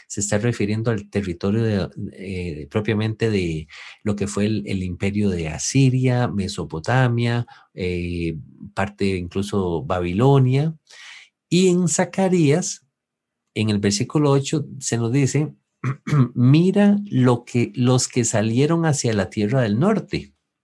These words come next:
refiriéndose a los, a los, a los caballos, "hicieron reposar mi espíritu en la tierra del norte".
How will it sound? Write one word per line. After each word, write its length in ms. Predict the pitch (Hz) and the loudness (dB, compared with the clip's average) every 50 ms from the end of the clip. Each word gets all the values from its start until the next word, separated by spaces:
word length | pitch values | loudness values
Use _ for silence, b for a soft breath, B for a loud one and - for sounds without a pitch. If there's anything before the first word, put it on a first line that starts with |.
| _ _ - - - | _ _ -18 -8 -2
refiriéndose 640 | 104 104 101 104 104 98 110 117 131 139 135 - 139 | -2 -2 0 0 0 0 0 2 0 0 0 0 0
a 20 | |
los, 200 | 127 117 107 - | 0 0 -2 -4
a 120 | - 95 | -6 -6
los, 460 | 92 87 85 82 80 - - - - - - | -4 -4 -4 -4 -4 -6 -10 -14 -18 -14 -10
a 60 | 85 | -8
los 180 | 85 85 87 - | -6 -6 -6 -4
caballos, 500 | - 95 127 170 175 131 87 71 - B B B B B B B B B B B _ - | -2 0 0 0 0 0 -2 -6 -8 B B B B B B B B B B B _ 2
"hicieron 560 | 147 135 123 117 - 139 143 160 165 170 165 | 4 4 4 4 4 2 4 4 4 4 4
reposar 520 | 165 156 156 - 110 107 - 135 139 151 | 2 2 2 0 0 2 2 2 2 2
mi 100 | 147 135 | 2 2
espíritu 720 | 120 107 - - - 139 135 147 139 139 - 151 151 151 B B B B B B _ _ _ _ - | 0 0 -2 0 0 2 2 2 0 0 0 -2 -2 -2 B B B B B B _ _ _ _ 2
en 180 | 135 123 120 | 4 4 4
la 160 | 104 98 101 | 4 0 0
tierra 500 | - 113 110 113 113 123 127 127 131 - _ _ _ | 0 0 0 2 2 0 0 -2 -2 -6 _ _ _
del 280 | 98 101 107 98 95 85 | -4 -2 0 0 0 0
norte". 380 | 80 76 73 - - - - | -2 -4 -6 -8 -14 -20 -20